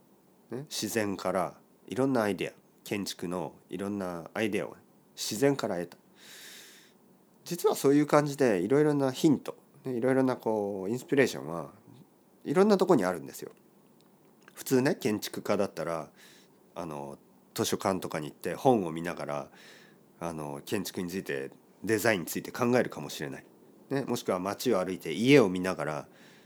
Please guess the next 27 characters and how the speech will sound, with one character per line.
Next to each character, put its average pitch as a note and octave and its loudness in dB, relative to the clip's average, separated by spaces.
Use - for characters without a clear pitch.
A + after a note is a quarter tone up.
建 - -2
築 - -6
に G2 -2
つ - -8
い F#2 -6
て - -4
考 A2+ -6
え G2+ 2
る D#2 -4
か - -12
も C2 -12
し - -12
れ A#1 -10
な A1+ -16
い。 - -20
で A#2+ 4
も G#2 4
ア G2+ 2
ン G2+ -2
ト A2 -2
ニ G#2+ 0
オ・ G#2 0
ガ G2 0
ウ F#2+ 0
デ F#2 -4
ィ F2 -2
は D#2+ -4